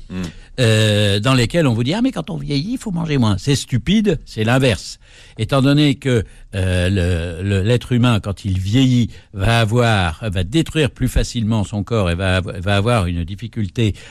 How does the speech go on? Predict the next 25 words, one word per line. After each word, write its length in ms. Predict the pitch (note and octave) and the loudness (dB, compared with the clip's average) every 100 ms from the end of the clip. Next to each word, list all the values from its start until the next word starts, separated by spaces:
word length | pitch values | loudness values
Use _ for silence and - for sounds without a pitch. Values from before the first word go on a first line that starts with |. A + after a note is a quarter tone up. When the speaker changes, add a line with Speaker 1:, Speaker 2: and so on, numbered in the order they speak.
| - - | -20 -8
Speaker 2:
à 300 | F#2 D2+ - | -6 -6 -8
assimiler, 500 | - G2+ F#2+ C3 F3 | -10 -2 2 4 4
il 120 | C3 | 4
va, 160 | A#2+ - | 2 0
il 100 | G2+ | -2
va 120 | G#2 | -2
perdre 400 | - F#3 D3 G2 | 0 0 2 0
beaucoup 240 | G#2+ C3 | -2 -4
plus 120 | B2 A2+ | -2 -2
vite 160 | G#2 | -2
des 100 | E2 | -2
cellules. 400 | F2 - G#2+ E3+ | -4 -2 0 2
Il 100 | - | 0
faut 180 | A#2+ C3 | 0 0
donc 260 | B2 E3 C3 | 2 0 0
lui 80 | G2+ | -2
redonner 500 | A2 F3+ F#3+ F#3 E3 | 2 2 4 2 2
des 220 | B2 A#2+ | 0 0
aliments 400 | A#2 A2+ C3 G#2 | 2 4 4 2
en 60 | |
quantité 420 | - C#3 - - - | -2 -4 -4 -6 -2
pour 160 | A#2 | 2
les 80 | B2+ | 4
refaire. 500 | C#3+ C3+ C3+ A2 - - - - | 4 2 2 0 -2 -12 -20 -18
<clears throat> 60 | - | -8